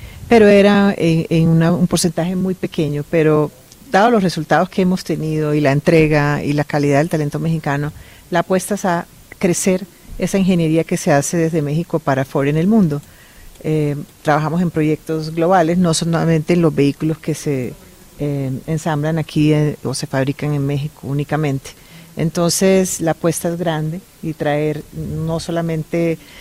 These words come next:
diseño de productos, sino también ingeniería de software y de otras especialidades, apostándole al talento mexicano.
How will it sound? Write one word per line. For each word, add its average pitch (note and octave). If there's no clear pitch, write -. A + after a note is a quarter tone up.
diseño F#3+
de F#3+
productos, F3
sino D3+
también D#3+
ingeniería D3+
de D#3
software D#3+
y D#3+
de E3
otras D#3
especialidades, D#3
apostándole D3+
al D3+
talento C#3+
mexicano. C#3+